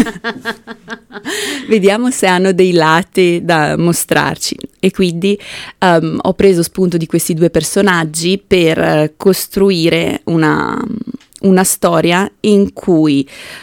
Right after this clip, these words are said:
ehm, le sorellastre, non accettandosi,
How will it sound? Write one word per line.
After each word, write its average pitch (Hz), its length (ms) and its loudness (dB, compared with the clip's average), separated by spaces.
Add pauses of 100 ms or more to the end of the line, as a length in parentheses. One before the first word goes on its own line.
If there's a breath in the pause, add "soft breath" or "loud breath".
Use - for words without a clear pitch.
(240 loud breath)
ehm, 147 840 0 (220)
le 185 260 2
sorellastre, 170 1300 0 (340)
non 208 400 6
accettandosi, 170 1300 0